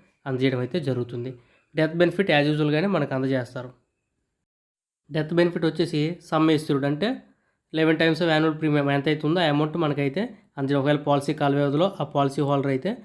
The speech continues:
మరణించినట్లయితే. తర్వాత ఎటువంటి అమౌంట్ పాలసీ అనేది, ఆ, క్లోజ్ చేయడం అయితే జరుగుతుంది. పాలసీని అయితే కంటిన్యూ చేయరు ఈ ఫస్ట్ ఆప్షన్‌లో. సెకండ్ ఆప్షన్ గురించి చూసినట్లయితే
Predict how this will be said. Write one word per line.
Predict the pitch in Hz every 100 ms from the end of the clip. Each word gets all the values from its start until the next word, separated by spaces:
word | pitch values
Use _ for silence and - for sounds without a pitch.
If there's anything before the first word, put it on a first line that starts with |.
| - _ -
మరణించినట్లయితే. | 143 135 139 135 127 123 117 135 -
తర్వాత | 151 156 165 165
ఎటువంటి | 156 165 160
అమౌంట్ | 151 156 156 123 -
పాలసీ | 147 147 165
అనేది, | 147 147 165 233 - _ _ -
ఆ, | 135 131 127
క్లోజ్ | - 165 151
చేయడం | 160 151
అయితే | 139 185
జరుగుతుంది. | 156 139 135 127
పాలసీని | - 143 147 151
అయితే | 143
కంటిన్యూ | 170 151 135 143
చేయరు | 139 131 120 - 160
ఈ | 170
ఫస్ట్ | 170 165 143 - - 151
ఆప్షన్‌లో. | 139 131 - 127 123 - _ _ -
సెకండ్ | 175 185
ఆప్షన్ | 175 175 165
గురించి | 156 151
చూసినట్లయితే | 139 143 131